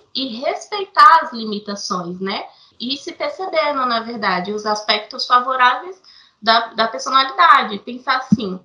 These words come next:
"Eu tenho isso aqui, né? Eu reconheço que eu tenho esse,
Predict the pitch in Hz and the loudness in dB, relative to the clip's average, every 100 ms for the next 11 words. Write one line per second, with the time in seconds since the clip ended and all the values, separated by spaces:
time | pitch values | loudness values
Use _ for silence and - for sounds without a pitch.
0 | _ - 226 226 285 311 294 - - - | _ -8 -6 0 0 0 -4 -6 -8 -6
1 | 247 240 349 _ _ _ 247 269 - - | -4 -4 -6 _ _ _ -8 -6 -8 -14
2 | _ 214 247 269 269 269 247 294 - 403 | _ -6 -4 -4 -4 -2 0 0 -2 -4
3 | 311 269 - 240 240 262 240 240 | -4 -4 -2 -4 -4 -4 -4 -6